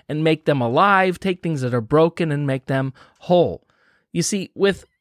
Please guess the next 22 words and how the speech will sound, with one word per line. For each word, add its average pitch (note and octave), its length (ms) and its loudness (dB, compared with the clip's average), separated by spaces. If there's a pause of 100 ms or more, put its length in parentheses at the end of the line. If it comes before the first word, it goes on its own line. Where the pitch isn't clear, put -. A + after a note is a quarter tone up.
God's G3+ 440 0 (220)
people, F3+ 460 0
Israel, F3+ 500 2
in C#3 120 -2
the C#3+ 120 -2
Old C#3+ 220 -4
Testament, C3+ 680 -6 (280)
he A3 180 -2
commanded F#3 720 0
them A2+ 200 -4 (120)
over A3 460 4
and G3+ 140 2
over F3+ 380 2
and E3 140 2
over E3+ 480 -2
to D3+ 100 -4
stop D#3+ 580 0
and G3 160 -2
take F3+ 340 -4
time C3 560 -2
to - 140 -6
remember. F#3 520 0